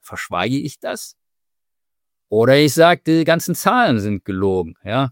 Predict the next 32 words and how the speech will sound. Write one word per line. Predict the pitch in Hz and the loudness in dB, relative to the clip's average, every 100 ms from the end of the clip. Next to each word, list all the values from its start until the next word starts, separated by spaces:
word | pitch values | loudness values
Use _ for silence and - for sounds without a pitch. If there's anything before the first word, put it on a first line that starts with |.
| - | -10
sind | _ 120 113 | _ -8 -6
getürkt, | 123 - 120 104 - _ | -8 -4 0 0 -2 _
ja. | - 64 64 82 | -10 -8 -8 -10
Jetzt | 110 113 117 123 127 - | -12 -10 -6 -6 -6 -2
passen | 170 160 | -2 -4
die | 139 | -8
Statistiken | - 104 - 110 - 87 85 | -8 -8 -8 -12 -12 -14 -12
nicht | 87 95 | -12 -10
mehr. | 90 87 | -10 -10
Vorher | - 120 170 | -2 0 0
passten | - 147 - | 0 -2 -4
sie | 131 | -8
mir | 131 127 | -4 -2
in | 120 | 0
meinem | 113 110 | -2 0
Weltbild, | 107 139 - 170 | 0 -2 -4 -6
aber | 120 107 | -4 -2
jetzt | 110 123 - _ _ _ _ - | -2 -4 -8 _ _ _ _ 0
eben | 120 117 117 - _ _ _ - | 2 4 0 -4 _ _ _ -4
nicht | 107 131 123 | 2 2 2
mehr. | 90 64 - _ _ _ _ - | -4 -6 -14 _ _ _ _ -2
Von | 104 | 0
daher | 104 113 147 | 4 4 4
ist | 147 - | 0 0
das | 120 - | -2 -2
nicht | - 104 107 143 - | -4 0 0 0 -4
überraschend, | 113 90 85 98 - 156 151 - _ _ _ | -10 -8 -4 -2 -2 -2 -4 -10 _ _ _
dass | - 110 | -6 -4
in | 113 | -2
den | 101 92 | -2 0
Hauptstrumpfmedien | 107 120 - - 117 120 113 120 110 113 113 | 0 0 -8 -4 0 0 2 0 0 -2 -2
eben, | 110 113 110 | -4 -2 -2